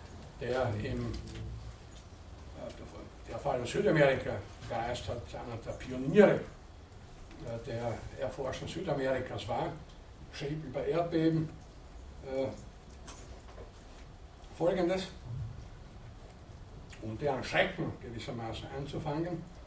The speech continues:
"Noch ist keine andere Äußerung einer Kraft bekannt geworden, die mörderische Erfindungen unseres eigenen Geschlechts mit eingerechnet,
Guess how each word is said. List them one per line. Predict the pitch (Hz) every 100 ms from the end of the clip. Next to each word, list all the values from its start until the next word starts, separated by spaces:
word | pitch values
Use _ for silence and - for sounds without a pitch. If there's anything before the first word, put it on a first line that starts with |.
| - - 107
"Noch | 160 233 -
ist | - -
keine | - 185 226 214 190
andere | 180 175 165 147
Äußerung | 156 151 147 139
einer | 131 135 139
Kraft | - 160 180 185 -
bekannt | 135 151 165 180
geworden, | 160 165 170 214 214 - - - - - -
die | 151
mörderische | 143 180 214 202 180 156 180
Erfindungen | 165 - 170 190 165 156
unseres | 160 165 160 -
eigenen | 156 175 170 160 151
Geschlechts | - - 151 - 156
mit | 220
eingerechnet, | 139 139 135 135 135 165